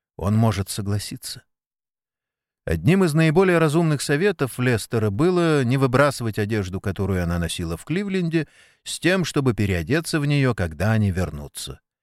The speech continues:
"Об остальных вещах не беспокойтесь", — добавил он, — "за ними приглядят, пока мы что-нибудь для себя не устроим". Легкое и простое решение.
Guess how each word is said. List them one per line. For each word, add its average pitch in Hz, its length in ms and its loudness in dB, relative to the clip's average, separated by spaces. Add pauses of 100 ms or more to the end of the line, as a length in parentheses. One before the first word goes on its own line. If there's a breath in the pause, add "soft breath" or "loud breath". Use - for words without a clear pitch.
(580)
"Об 120 160 0
остальных 214 480 0
вещах 185 460 0
не 139 100 -2
беспокойтесь", — 107 840 -2
добавил 101 460 0
он, — 95 220 0 (420)
"за 95 200 0
ними 135 280 4
приглядят, 107 760 0
пока 98 340 -2
мы 92 120 -2
что-нибудь 180 580 -2
для 104 160 0
себя 107 440 0 (100)
не 90 180 -6
устроим". 80 880 -8 (1400)
Легкое 165 720 2
и 143 40 2
простое 135 520 0
решение. 95 640 -4